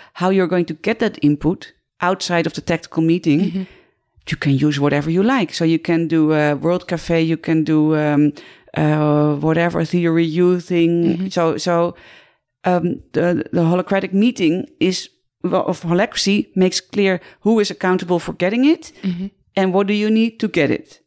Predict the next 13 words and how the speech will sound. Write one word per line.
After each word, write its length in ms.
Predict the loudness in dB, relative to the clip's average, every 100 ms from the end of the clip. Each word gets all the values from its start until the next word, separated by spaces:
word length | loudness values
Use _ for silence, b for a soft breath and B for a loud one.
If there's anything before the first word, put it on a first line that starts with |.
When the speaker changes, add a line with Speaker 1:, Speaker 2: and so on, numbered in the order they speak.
| _
Speaker 2:
Yeah. 80 | -4 0
Speaker 1:
And 160 | 0
then 300 | 0 0 -2 -4 _
what 260 | -2 -2
you 80 | -2
do 180 | 2 2
to 140 | 2
get 240 | -4 -2 0
it, 260 | 0 -4 -18 -20 _ _
which 280 | -2 -2 0
method 360 | -2 0 -4 -2
you 60 |
use, 340 | 0 2 2